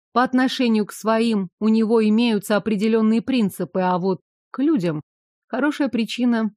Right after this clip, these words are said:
не доверять. Однако его доводы были разумны, это я отрицать не могла. Скажи он, что хочет перебить всех, как свиней,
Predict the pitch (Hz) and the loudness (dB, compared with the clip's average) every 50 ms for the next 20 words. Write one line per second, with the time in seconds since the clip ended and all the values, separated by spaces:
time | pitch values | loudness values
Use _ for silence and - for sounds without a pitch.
0 | _ - 170 175 180 202 214 190 214 208 214 202 196 175 165 165 - _ _ _ | _ -8 -4 -2 0 0 0 0 0 0 0 0 0 -2 -4 -6 -10 _ _ _
1 | _ _ _ _ _ _ _ _ _ _ _ _ _ - 226 196 262 285 277 277 | _ _ _ _ _ _ _ _ _ _ _ _ _ -2 0 2 2 2 2 2
2 | 262 247 226 214 262 262 262 277 233 220 294 269 220 214 180 214 208 190 233 262 | 0 0 2 2 0 2 2 0 0 0 0 0 0 0 0 0 -2 0 0 0
3 | 247 247 247 240 247 247 220 208 220 214 185 180 170 160 156 - - _ _ _ | 0 0 0 0 0 -2 -2 -2 -2 -2 0 0 -2 -2 -6 -10 -14 _ _ _
4 | 190 170 - 226 196 208 208 196 190 180 160 185 220 175 - 208 185 - 226 202 | -6 -2 0 0 2 2 2 2 0 -2 -4 -6 -6 -4 -4 -4 -2 -2 -2 -2
5 | 196 202 214 214 214 220 220 208 202 196 180 165 165 160 - _ _ _ _ _ | 0 0 0 2 2 0 0 -2 -2 -2 -4 -4 -6 -10 -16 _ _ _ _ _
6 | _ _ - - 226 233 233 202 247 254 240 226 240 247 220 202 - - - 220 | _ _ -6 -2 0 2 2 4 2 4 4 4 4 2 2 0 -2 -2 -2 -2
7 | 220 220 - 247 233 - 233 202 - _ 233 220 226 208 196 226 - - _ - | -2 0 0 -2 -2 0 -4 -6 -4 _ 0 0 0 0 0 -2 -4 -6 _ -16
8 | - - 262 233 185 - - 208 202 - - - 233 262 262 285 320 330 311 | -6 -2 0 0 0 -2 -4 -4 -4 -4 -6 -4 -2 0 2 2 2 2 0